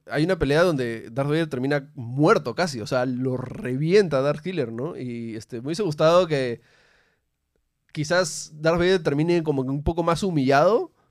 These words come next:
¿no? Para que de ahí, porque en teoría están ticiando una segunda temporada, ¿no?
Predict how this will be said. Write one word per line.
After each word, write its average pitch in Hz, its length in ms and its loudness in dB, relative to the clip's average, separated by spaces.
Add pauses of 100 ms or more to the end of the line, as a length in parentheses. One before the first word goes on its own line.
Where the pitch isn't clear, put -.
(140)
¿no? 170 340 0
Para 131 320 2
que 127 260 -4
de 127 60 0
ahí, 160 320 2
porque 151 220 -4
en 135 80 -2
teoría 147 200 2
están 185 400 0
ticiando 156 380 -2
una 160 140 0
segunda 151 260 -2
temporada, 131 500 0
¿no? 120 180 -10